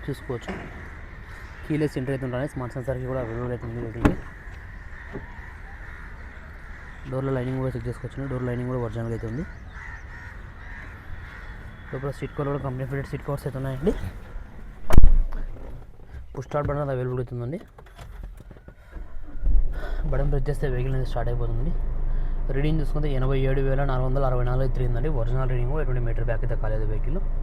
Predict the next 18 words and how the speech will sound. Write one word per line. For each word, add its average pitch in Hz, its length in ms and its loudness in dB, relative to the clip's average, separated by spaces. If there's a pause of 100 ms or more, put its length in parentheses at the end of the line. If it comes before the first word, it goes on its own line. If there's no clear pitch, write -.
(500)
స్టీరింగ్ 135 360 0
కంట్రోల్స్ 135 320 2
అన్నీ 127 140 2
అవైలబుల్ 123 320 4
ఉన్నాయి, 117 200 4 (100)
క్రూజ్ 120 240 2
కంట్రోల్ 113 240 2
కూడా 113 120 2
ఉందండి 110 300 2
వెహికల్కి. 110 320 2 (220)
వాయిస్ 113 240 2
కమాండింగ్ 120 400 2
అయితే 123 160 2
ఉంది. 117 140 2 (1300)
ఇది 139 100 2
వచ్చేసి 143 300 2
కంపెనీ 139 260 2
ఫిటెడ్ 139 180 2